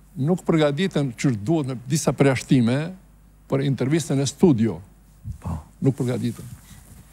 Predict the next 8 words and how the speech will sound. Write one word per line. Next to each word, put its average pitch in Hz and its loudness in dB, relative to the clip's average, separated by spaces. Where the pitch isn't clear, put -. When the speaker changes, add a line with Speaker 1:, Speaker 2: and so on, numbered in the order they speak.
Speaker 1:
E, 120 0
nuk 131 0
e 190 4
kuptojnë 165 2
se 131 0
prej 127 4
zhanreve 135 -2
gazetareske, 123 0